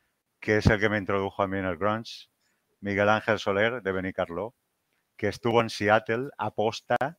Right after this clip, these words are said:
buscando todas las huellas del grunge y tiene la culpa de que a mí me encante todo esto. Así que, para cuando lo vea,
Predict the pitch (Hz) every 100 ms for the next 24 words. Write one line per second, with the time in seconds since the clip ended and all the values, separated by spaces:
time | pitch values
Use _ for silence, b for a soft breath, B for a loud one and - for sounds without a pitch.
0 | _ _ _ - 104 - 107 107 110 107
1 | 98 98 95 92 98 95 87 85 90 101
2 | 127 - - _ _ 110 98 - 104 98
3 | 98 95 98 98 107 95 85 82 95 104
4 | _ _ _ _ - 98 87 98 85 90
5 | 87 85 78 85 76 78 92 113 _ -
6 | _ _ _ _ 95 98 92 90 90 92
7 | 98 107 127 151